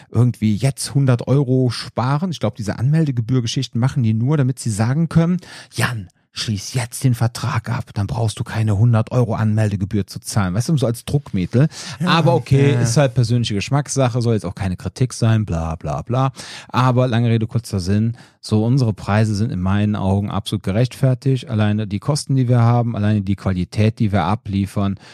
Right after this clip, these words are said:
Speaker 1: Und, ähm, ja, such dir doch mal in Köln ein Gym, wo du davor alleine zwanzig, dreißig Parkplätze abends hast, wo du einfach einen Parkplatz findest, ja.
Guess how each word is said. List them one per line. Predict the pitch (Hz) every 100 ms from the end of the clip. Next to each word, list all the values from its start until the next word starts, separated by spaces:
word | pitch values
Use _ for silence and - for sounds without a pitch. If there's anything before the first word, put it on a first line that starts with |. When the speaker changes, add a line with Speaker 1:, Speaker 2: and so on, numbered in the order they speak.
| -
Speaker 1:
Und, | - 104 104 101 76
ähm, | 98 98 92 -
ja, | 139 170 92
such | 120
dir | 143
doch | 117
mal | 107 107
in | 104
Köln | - 113 117 127
ein | 110
Gym, | 95 110 135 -
wo | - 117
du | 113 107 110
davor | 113 104 120 117
alleine | 113 117
zwanzig, | 104 - 113 123
dreißig | - 104 107 110
Parkplätze | 143 156 110 - 98
abends | - 92 98 -
hast, | 143 -
wo | 113
du |
einfach | 104 120 117
einen | 107
Parkplatz | 123 151 - 90
findest, | - 90 71 -
ja. | 95 104